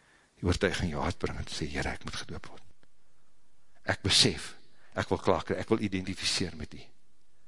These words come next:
Ek wil hê jy moet iets verstaan." Besef jy, daai beeld wat Ananias vir Paulus gesê het, "Laat jou sonde afwas."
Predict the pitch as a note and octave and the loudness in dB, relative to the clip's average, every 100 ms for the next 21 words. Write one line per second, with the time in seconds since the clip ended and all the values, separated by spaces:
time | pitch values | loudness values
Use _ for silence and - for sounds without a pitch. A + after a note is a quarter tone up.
0 | - - - B2+ C#3 C3+ - - - - | -10 -2 4 4 4 0 0 0 2 2
1 | G2 - - - - - - - - - | 2 2 -4 -8 -12 -14 -14 -14 -14 -12
2 | - G#2+ - E3+ C#3+ C3+ B2+ A#2+ - - | 4 4 8 6 6 4 4 2 -8 -12
3 | - - - - - F#2+ B2 C3 A2+ B2 | -12 -14 -14 -12 4 6 8 6 6 6
4 | - G#2 - G#2+ G#2 F#2+ G2+ A2+ - G2+ | 6 2 2 2 4 4 4 4 2 -2
5 | - A2+ G#2+ - - G2+ F#2 F#2 - F#2 | 6 6 6 0 2 2 4 2 2 0
6 | G2+ F#2+ F#2 D2 G2 - - | 0 -2 -4 -4 -8 -10 -10